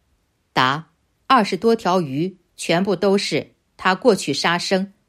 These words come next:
或吃的，凭这一点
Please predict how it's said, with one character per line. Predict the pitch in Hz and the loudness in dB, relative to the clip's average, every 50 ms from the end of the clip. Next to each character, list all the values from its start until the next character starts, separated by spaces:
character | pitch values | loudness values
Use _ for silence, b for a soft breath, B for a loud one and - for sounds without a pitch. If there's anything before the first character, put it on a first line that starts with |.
| _ _ | _ _
或 | - - 180 - | 2 2 2 2
吃 | - - - 240 247 240 | 2 -2 0 0 0 0
的， | - 156 - - _ _ _ _ _ _ _ _ _ _ _ _ | 0 -4 -6 -8 _ _ _ _ _ _ _ _ _ _ _ _
凭 | _ - - 190 202 214 | _ 2 4 6 6 6
这 | 208 247 220 | 6 4 4
一 | 202 175 160 | 4 2 -2
点 | 165 170 139 113 - - | -2 -2 -4 -4 -4 -12